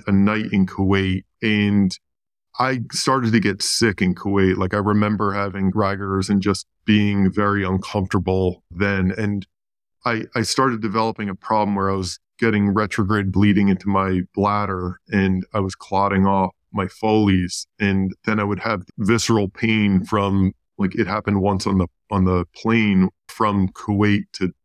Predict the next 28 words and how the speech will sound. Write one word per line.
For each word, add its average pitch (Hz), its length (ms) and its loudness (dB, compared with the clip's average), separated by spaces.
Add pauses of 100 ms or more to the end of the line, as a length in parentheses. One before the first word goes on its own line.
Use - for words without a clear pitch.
(160)
Landstuhl, 98 720 0 (560)
where 98 320 2
my 98 160 -2
Foley 95 520 2 (520)
just 98 260 -4
wasn't 95 500 0
draining. 95 520 2
And 90 140 -2
so 92 480 -2
they 107 120 2
actually 110 260 -2
gave 95 200 2
me 92 140 2
a 92 240 2
suprapubic - 680 -8
cath 92 300 -4 (180)
in 92 180 -2
the 90 120 2
air. 92 340 2 (920)
I, 143 260 0 (160)
I 139 120 -2
knew 127 560 2
that 104 220 -2
things 107 280 2
were 98 100 2
not 92 320 2
good 87 380 0 (280)
then, 87 540 0